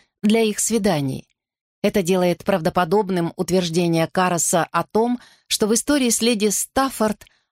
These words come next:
Комптон действовал по поручению Генриха. В тысяча пятьсот тридцать третьем году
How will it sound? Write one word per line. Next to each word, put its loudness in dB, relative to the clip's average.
Комптон 0
действовал 0
по -2
поручению 0
Генриха. -2
В -6
тысяча 0
пятьсот -2
тридцать 0
третьем 0
году 0